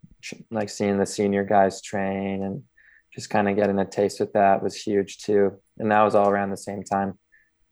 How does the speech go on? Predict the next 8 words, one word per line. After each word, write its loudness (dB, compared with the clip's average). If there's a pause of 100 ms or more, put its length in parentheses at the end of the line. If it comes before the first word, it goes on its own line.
(140)
Um, -2 (380)
my 2
first 2
summer 0
of -2
junior -2
team -4
was -4